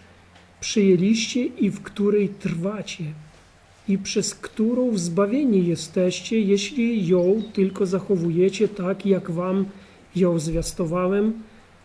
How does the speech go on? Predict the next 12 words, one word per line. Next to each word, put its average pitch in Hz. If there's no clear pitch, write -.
chyba 214
że 175
nadaremnie 170
uwierzyliście. 170
Kilka 254
razy 190
Paweł 190
tutaj 180
mówi 180
o 165
słowie 170
nadaremnie, 175